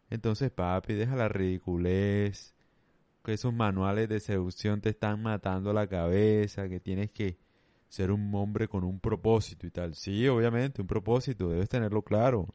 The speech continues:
Tener un propósito quiere decir que ninguna mujer vale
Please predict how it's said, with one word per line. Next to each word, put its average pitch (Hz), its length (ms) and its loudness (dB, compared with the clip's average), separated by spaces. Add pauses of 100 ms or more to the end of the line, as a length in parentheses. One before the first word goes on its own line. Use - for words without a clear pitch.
(800)
Tener 101 240 2
un 117 60 2
propósito 127 520 0
quiere 110 200 0
decir 107 280 -2
que 110 280 -6 (640)
ninguna 104 300 -2
mujer 101 260 2
vale 104 400 2